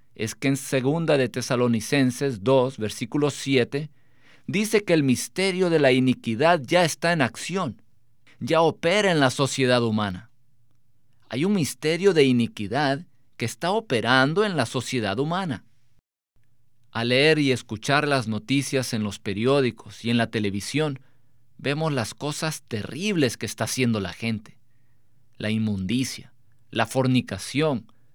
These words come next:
la idolatría, la violencia. Y uno se pregunta, ¿cómo pudo haber sucedido eso?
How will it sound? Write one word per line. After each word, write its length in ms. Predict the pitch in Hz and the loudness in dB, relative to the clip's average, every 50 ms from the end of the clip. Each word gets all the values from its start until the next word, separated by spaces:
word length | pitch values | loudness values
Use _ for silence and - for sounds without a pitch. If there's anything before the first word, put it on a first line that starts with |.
| - - - | -20 -16 -6
la 160 | - 120 123 | 0 2 4
idolatría, 840 | 135 135 131 127 117 104 98 - - 139 175 196 180 147 107 90 - - - | 4 6 6 4 4 2 0 -2 -2 -2 0 0 0 0 -2 -4 -6 -10 -4
la 180 | - 123 131 | 2 2 4
violencia. 800 | 127 131 127 120 120 139 180 208 214 190 - - - 67 - - - - - - - - - - - - - - - - - - - | 4 4 4 4 4 4 4 4 2 0 -2 -4 -8 -10 -18 -20 -20 -20 -20 -20 -20 -20 -20 -20 -20 -20 -20 -20 -20 -20 -20 -12 -6
Y 80 | 123 151 | -4 -2
uno 140 | 165 175 156 | -2 0 0
se 140 | - 156 | 0 -2
pregunta, 540 | - - 131 123 131 139 131 127 - - - - - - - - - - - - - - - - - - | -2 0 0 0 2 2 0 0 -2 -10 -16 -18 -20 -20 -20 -20 -20 -20 -20 -20 -20 -20 -20 -20 -18 -10
¿cómo 400 | - 98 98 104 139 151 147 - - - - | -8 -4 -4 -2 -2 -4 -6 -8 -14 -14 -8
pudo 320 | - 120 120 127 143 165 | -4 -2 -2 0 0 0
haber 200 | 156 131 139 131 | 0 0 0 -2
sucedido 560 | - 185 175 - - 127 110 117 120 143 160 | -2 -4 -6 -4 -4 -4 -2 -2 -2 -2 -2
eso? 420 | 196 226 247 - - 175 117 107 | -2 -4 -4 -6 -10 -12 -14 -14